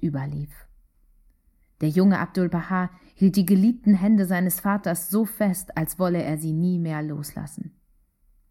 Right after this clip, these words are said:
Nach zwei langen Jahren der Wanderschaft war er nun endlich wieder zu Hause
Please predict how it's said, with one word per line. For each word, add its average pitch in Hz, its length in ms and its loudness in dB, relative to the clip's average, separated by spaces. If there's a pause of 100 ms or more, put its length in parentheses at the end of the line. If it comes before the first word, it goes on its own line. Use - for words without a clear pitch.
(640)
Nach 170 240 -2
zwei 185 440 0
langen 180 440 0
Jahren 143 460 -4
der 147 160 -4
Wanderschaft 143 760 -10 (360)
war 151 120 -2
er 143 120 -2
nun 151 240 -2
endlich 170 480 -4
wieder 151 180 -4
zu 147 200 -8
Hause 143 400 -8